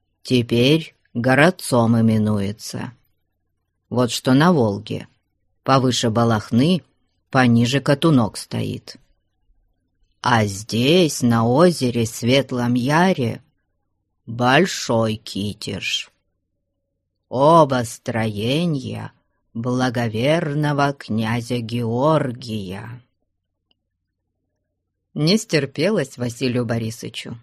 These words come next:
Досадно стало великому начётчику слушать басни, что незнаемые писатели наплели в китерском летописце. Обратился к стоявшему рядом старику почтенной наружности,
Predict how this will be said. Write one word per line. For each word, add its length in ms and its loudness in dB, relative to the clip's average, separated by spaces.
Досадно 720 2
стало 360 0
великому 540 -2
начётчику 840 -4
слушать 520 -2
басни, 540 -6
что 260 0
незнаемые 640 0
писатели 600 -4
наплели 800 0
в 120 -16
китерском 760 -4
летописце. 880 -4
Обратился 680 2
к 60 -8
стоявшему 680 0
рядом 340 2
старику 640 -2
почтенной 540 -4
наружности, 840 -6